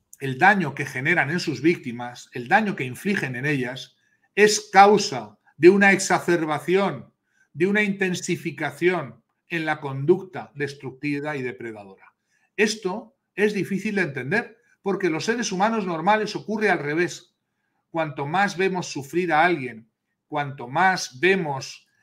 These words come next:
el efecto de nuestro comportamiento en el sentido de ser destructivo para otra persona, nuestra empatía, nuestra sensibilidad,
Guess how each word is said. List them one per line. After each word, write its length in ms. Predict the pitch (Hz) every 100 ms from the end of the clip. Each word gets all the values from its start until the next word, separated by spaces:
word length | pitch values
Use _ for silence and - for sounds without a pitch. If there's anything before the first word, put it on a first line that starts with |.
| _
el 160 | 147 135
efecto 640 | 127 180 190 196 - 120
de 120 | 131
nuestro 300 | 127 - 139
comportamiento 840 | 127 120 131 - 117 135 190 175 139
en 80 | 123
el 80 |
sentido 540 | - 120 113 170 151 127
de 100 | 127
ser 300 | - 170 139
destructivo 640 | 135 - 127 - 180 160
para 180 | 139 135
otra 220 | 151 180
persona, 540 | - 147 160 143 147 - _ _ _ _
nuestra 360 | 151 147 151 139
empatía, 640 | 135 123 - 185 135 131 _ _ -
nuestra 380 | 165 165 160
sensibilidad, 880 | 139 143 - 127 123 131 170 165 151